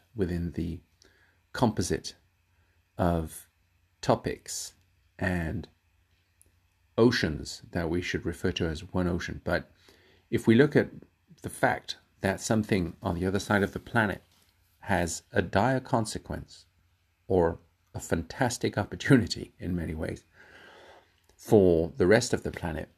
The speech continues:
we should know it, and we should see where can we be a part of the solution. So here is the article. "We're racing to keep up with the pace of change as a future arrives faster than we predicted."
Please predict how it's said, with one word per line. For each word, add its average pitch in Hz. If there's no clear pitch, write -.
we 135
should 117
know 139
it, -
and 98
we 92
should 85
see 87
where 101
can 95
we 92
be 95
a 87
part 90
of 82
the 82
solution. 85
So 92
here 110
is 101
the 95
article. -
"We're 107
racing 139
to 120
keep 117
up 123
with -
the 85
pace -
of -
change 85
as 90
a 85
future -
arrives 87
faster -
than 82
we 82
predicted." -